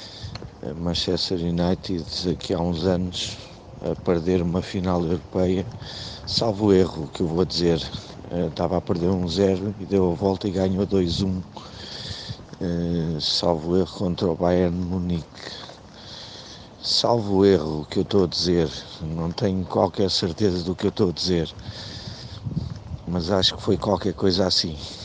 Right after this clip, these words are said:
eh, mesmo nos minutos finais. E isto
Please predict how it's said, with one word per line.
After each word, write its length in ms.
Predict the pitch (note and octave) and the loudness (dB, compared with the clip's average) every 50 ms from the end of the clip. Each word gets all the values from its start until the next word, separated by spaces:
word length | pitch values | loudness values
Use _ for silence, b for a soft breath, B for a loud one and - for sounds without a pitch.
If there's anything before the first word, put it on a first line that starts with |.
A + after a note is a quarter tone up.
| B B B B B B B B B B B B B - - | B B B B B B B B B B B B B -14 -10
eh, 440 | - E2+ E2 E2 E2+ D#2+ D#2 F2+ E2+ D#2+ | -6 -4 -2 0 0 0 0 -2 -2 -2
mesmo 440 | E2 E2+ F#2+ G2+ G2+ F#2+ E2+ F2+ F#2+ G2 | -2 0 2 2 2 2 0 -2 -4 -4
nos 180 | G2 F2+ E2+ E2+ | -4 -4 -4 -2
minutos 400 | F2 F#2+ F#2 F#2 F2+ F2+ - - | -2 0 0 0 0 -2 -2 -4
finais. 500 | - G2+ F2+ E2+ F2+ E2+ D#2+ D#2 D#2 - - B B B B B B B B B B B B B B B B B B B B - - - - - - - | -4 -2 -2 0 0 0 0 -2 -6 -10 -14 B B B B B B B B B B B B B B B B B B B B -20 -20 -20 -20 -20 -16 -8
E 200 | - G2 G#2 A2 | -2 0 2 2
isto 340 | A2 G#2+ - - - - - | 4 2 0 -4 -6 -12 -12